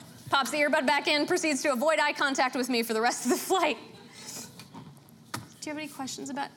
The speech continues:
I'm so weird. <laughs> I'm the worst. I'm the reason that people think that Christians are weird. It's, it's me. Though I do believe I prompted that man to pray.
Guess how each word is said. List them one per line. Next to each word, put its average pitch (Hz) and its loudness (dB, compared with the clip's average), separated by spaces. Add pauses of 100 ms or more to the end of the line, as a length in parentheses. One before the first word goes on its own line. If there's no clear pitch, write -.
(180)
I'm 294 -4
so 285 -6
weird. 269 -8 (880)
<laughs> - -8
I'm 302 -4
the 339 0
worst. 320 -2
I'm 277 0
the 285 -2
reason 277 -2 (280)
that 254 -2
people 247 -2 (120)
think - -4
that 226 -6
Christians 214 -4
are 196 0
weird. 190 -2
It's, - -10 (100)
it's 196 -6
me. 208 0 (1900)
Though 214 -2
I 208 0
do 220 -2
believe 233 -4
I 208 0
prompted 214 -8
that 190 -4
man 196 -8
to 196 -12
pray. 190 -8